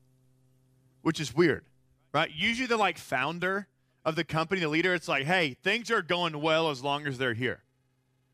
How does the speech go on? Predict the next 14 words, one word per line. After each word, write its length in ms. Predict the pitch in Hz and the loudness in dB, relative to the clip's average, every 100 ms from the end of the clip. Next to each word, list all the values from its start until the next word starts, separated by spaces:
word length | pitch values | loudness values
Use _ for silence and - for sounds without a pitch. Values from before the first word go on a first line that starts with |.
| _ _ | _ _
right? 180 | 143 175 | 0 0
But 120 | 165 | 0
when 120 | 165 165 | -2 0
they 160 | 196 | 2
retire, 680 | 214 202 - 175 185 185 190 | 2 0 0 2 4 4 2
resign, 440 | 165 131 165 175 | 0 0 0 2
it's 140 | 170 147 | 0 0
like, 200 | 131 120 | -4 0
"Oh 220 | 127 131 | 0 0
gosh, 460 | 117 95 92 92 - | -2 -4 -4 -6 -6
here 140 | 110 | -4
we 100 | 101 | -4
go," 240 | 87 65 - _ _ _ _ _ - | -8 -16 -20 _ _ _ _ _ -2
right? 340 | 131 151 180 | 2 2 0